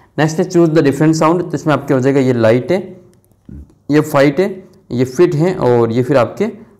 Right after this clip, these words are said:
काइट है, तो ये फिट वाला जो अलग हो जाएगा इसमें।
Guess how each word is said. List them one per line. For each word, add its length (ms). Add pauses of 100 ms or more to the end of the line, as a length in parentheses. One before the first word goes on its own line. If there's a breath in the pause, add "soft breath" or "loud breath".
(120)
काइट 320
है, 100
तो 120
ये 260
फिट 140
वाला 220
जो 120
अलग 200
हो 100
जाएगा 240
इसमें। 300